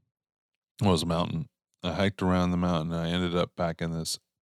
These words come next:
back area where I couldn't see the road anymore, and I couldn't see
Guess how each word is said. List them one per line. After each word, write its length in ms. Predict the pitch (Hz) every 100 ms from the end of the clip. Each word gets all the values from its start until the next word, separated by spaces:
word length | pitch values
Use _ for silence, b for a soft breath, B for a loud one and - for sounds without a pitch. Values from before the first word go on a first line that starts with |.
| _
back 200 | 92 92
area 280 | 90 90 90
where 120 | 87
I 80 | 82
couldn't 400 | - - 120 -
see 180 | - 110
the 140 | 104
road 260 | 95 101 98
anymore, 380 | 98 95 95 92
and 80 | 87
I 80 |
couldn't 360 | 85 - 101 -
see 500 | - - 95 92 90